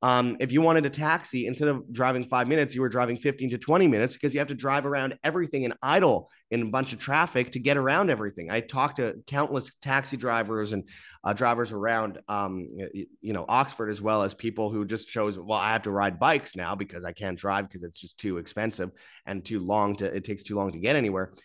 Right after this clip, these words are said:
And Oxford isn't a big town. It's really quite small. But, um, yeah, these people, these taxi drivers are saying, "Look, I'm burning way more gas than before, and I'm being charged for it because I'm using gas instead of one of the electric vehicles."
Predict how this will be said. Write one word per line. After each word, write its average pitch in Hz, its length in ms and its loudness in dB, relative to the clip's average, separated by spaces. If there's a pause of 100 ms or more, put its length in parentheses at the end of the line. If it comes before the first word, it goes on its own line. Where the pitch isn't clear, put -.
(160)
And 143 100 0
Oxford 175 380 2
isn't 151 220 0
a 120 40 -2
big 123 300 -4
town. 131 380 0
It's 101 240 -6
really 131 260 0
quite 101 260 -4
small. 120 440 -2 (380)
But, 123 320 2
um, 113 400 2
yeah, 147 180 2
these 131 160 0
people, 143 480 0
these 120 180 -8
taxi 135 300 -4
drivers 120 240 0
are 107 80 -8
saying, 120 300 -4
"Look, 175 240 2 (420)
I'm 151 140 4
burning 165 400 4
way 131 400 6
more 196 200 6
gas 107 360 0
than 104 140 -4
before, 101 420 -4
and 107 100 -2
I'm 120 60 -2
being 131 180 -2
charged 156 520 0
for 120 200 -2
it 117 60 -2
because 107 240 -8
I'm 123 80 0
using 113 220 -4
gas 113 280 0
instead 113 180 -6
of 113 60 -2
one 117 140 0
of 110 40 -4
the 107 60 0
electric 135 480 0
vehicles." 85 480 -2